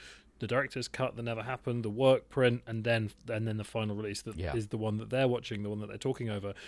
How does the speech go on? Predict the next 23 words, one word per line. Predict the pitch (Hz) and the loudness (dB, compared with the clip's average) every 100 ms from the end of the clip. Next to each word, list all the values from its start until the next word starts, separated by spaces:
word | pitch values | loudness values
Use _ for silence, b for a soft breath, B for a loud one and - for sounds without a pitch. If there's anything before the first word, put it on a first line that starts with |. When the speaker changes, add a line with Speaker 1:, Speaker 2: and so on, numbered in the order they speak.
| B | B
Speaker 1:
But | |
they | 131 120 | 2 4
have | 131 127 | 4 4
all | 131 | 2
just | 107 127 120 - | 2 0 0 -4
watched | 107 107 - - - - | -2 -2 -2 -6 -6 -4
the | 123 | 0
work | 117 110 | 0 -2
print | - 104 | -8 -8
that | - | -6
Sam | 110 | -6
and | 110 | -4
I | 117 | -2
watched | 110 104 - - - _ - | -2 -4 -8 -10 -14 _ -6
just | 123 - | -6 -4
before | 113 120 110 | -6 -2 0
the | 104 | -2
recording | 98 113 104 98 | -4 -4 -4 -6
of | |
the | 98 | -4
commentary | 131 113 104 | -4 -4 -6
as | 104 | 0
well, | 135 123 107 | 2 2 0